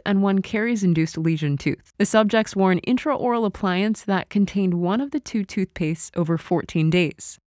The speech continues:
Importantly, the results of the study indicated that the baseline reading and post-test readings showed significant remineralization and lesion depth,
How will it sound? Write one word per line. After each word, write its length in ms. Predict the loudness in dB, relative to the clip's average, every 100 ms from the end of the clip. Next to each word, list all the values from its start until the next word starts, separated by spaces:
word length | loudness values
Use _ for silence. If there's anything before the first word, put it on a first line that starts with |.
| 4
Importantly, 800 | 4 4 0 -2 -2 0 0 -4 _
the 100 | 0
results 400 | 2 4 4 2
of 80 | 0
the 80 | -2
study 480 | -4 -2 0 0 0
indicated 720 | 2 2 0 -2 0 0 0
that 220 | 0 0
the 80 | -2
baseline 680 | 0 0 -2 -2 -2 0 0
reading 380 | 0 0 0
and 200 | 0 -2
post-test 600 | 0 -2 -2 -4 -6 -4 -2
readings 460 | 0 0 -2 -4 -12
showed 300 | -2 2 2
significant 640 | 2 2 4 2 2 0 2
remineralization 960 | 4 6 6 4 2 2 0 0 0 0
and 160 | 2 2
lesion 320 | 2 4 4
depth, 340 | 2 -2 -12